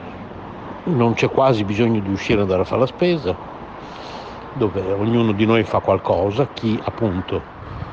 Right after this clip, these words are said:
coltiva la terra, chi, eh, sta nelle stalle con le mucche tutti i giorni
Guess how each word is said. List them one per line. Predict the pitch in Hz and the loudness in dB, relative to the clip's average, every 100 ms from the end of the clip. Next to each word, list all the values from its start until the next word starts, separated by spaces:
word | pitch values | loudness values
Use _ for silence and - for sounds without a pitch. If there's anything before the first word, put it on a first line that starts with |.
| - | -8
coltiva | - 90 - 95 | -4 -2 0 2
la | 104 | 2
terra, | 117 170 170 156 151 165 - - - - - - - - - - - - - - - | 4 6 6 4 2 -2 -4 -18 -16 -18 -18 -18 -18 -18 -20 -20 -20 -20 -20 -20 -16
chi, | - 110 117 - | -2 0 0 0
eh, | 101 104 92 98 92 78 - - - - - - - - - - - | 2 2 2 2 -2 -6 -14 -16 -20 -20 -18 -18 -16 -16 -16 -18 -16
sta | - - 98 90 | -4 2 2 2
nelle | 98 90 92 95 | 0 2 2 0
stalle | - 98 92 90 | 0 0 2 0
con | 85 | 0
le | 95 | 4
mucche | 151 151 139 | 4 4 -2
tutti | - - | -4 -10
i | 85 | 2
giorni | 123 143 135 143 135 | 6 8 6 4 2